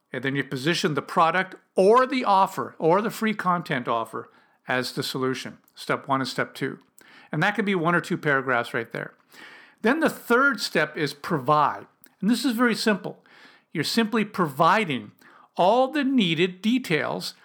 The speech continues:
that the reader needs in order to decide to take action. And in an email, the, the action is usually click here, where you're,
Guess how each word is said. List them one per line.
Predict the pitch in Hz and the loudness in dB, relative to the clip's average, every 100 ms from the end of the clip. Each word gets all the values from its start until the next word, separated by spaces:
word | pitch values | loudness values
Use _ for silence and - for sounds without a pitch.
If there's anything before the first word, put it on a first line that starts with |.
| _ _ - | _ _ -6
that | 151 151 165 - _ | 0 2 0 -4 _
the | 170 165 165 | -2 -2 -2
reader | 220 156 175 185 196 | -2 0 2 2 2
needs | 185 226 196 175 180 | 2 0 0 -2 -2
in | 170 | -2
order | 151 151 165 | 0 0 0
to | 160 175 | -2 -2
decide | 165 - 147 120 147 151 | -2 -2 -2 0 -2 -4
to | 170 | -10
take | - 175 180 | -4 -4 -2
action. | 196 196 - 127 - - - | -2 -2 -4 -8 -12 -20 -8
And | 190 170 | -2 0
in | 175 | 2
an | 175 | 2
email, | 226 302 160 127 139 - | 0 2 2 2 0 -4
the, | 190 180 | -8 -4
the | 147 | 0
action | 151 190 - 147 | 0 0 -4 -6
is | 127 | -4
usually | 160 175 165 127 | -4 -4 -4 -6
click | - - 151 - | -4 -2 -2 -2
here, | - 233 135 131 - - - _ - | 0 2 2 -2 -6 -20 -20 _ -4
where | 147 | -2
you're, | 139 131 127 120 | 0 0 -2 -4